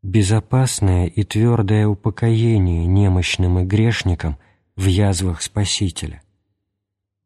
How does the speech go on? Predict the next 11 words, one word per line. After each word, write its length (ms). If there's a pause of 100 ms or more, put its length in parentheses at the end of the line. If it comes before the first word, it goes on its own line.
(160)
В 140
них 300
я 160
спокойно 720
обитаю, 640 (420)
сквозь 480
язвы 500
вижу 320
я 220 (380)
бездну 580
щедрот. 680